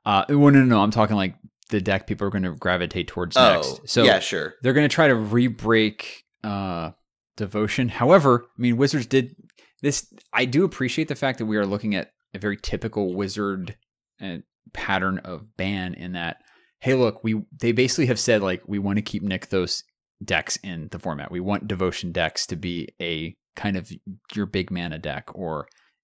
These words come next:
Speaker 1: a mana, you know, focus deck." So they wanna keep Nykthos in there. They're gonna tr-,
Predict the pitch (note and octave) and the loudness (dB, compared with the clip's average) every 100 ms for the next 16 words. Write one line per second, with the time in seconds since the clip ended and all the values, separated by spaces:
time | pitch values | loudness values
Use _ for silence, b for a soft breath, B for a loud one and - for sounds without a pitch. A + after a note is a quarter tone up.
0 | - F2+ F#2 D#2+ _ - G2 F#2 F#2+ F2+ | -6 -4 -2 -6 _ -10 -4 -2 -2 -2
1 | E2+ - _ _ _ - F#2+ D#2 - G2 | -4 -8 _ _ _ -14 -12 -6 -4 -2
2 | F2 - E2 C#2+ - - _ _ _ - | -4 -6 -4 -4 -8 -20 _ _ _ -10
3 | - G#2+ C3+ C3+ C3 A2 G#2 - F#2+ G2+ | -4 0 2 2 0 -2 -4 -4 -6 -6
4 | F2+ D#2+ F2 F#2+ G#2+ - | -6 -6 -6 -4 -6 -6